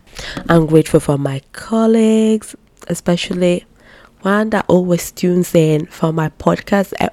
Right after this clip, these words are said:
always gives me feedback, my friend Ems. Emily, I appreciate you. I'm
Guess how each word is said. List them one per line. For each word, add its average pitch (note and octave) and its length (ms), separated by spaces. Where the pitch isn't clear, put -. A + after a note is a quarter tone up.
always G3 460
gives - 320
me E3 100
feedback, F3 720
my F3 140
friend E3+ 380
Ems. F3 560
Emily, F#3 560
I E3+ 200
appreciate - 500
you. D#3 340
I'm G3+ 200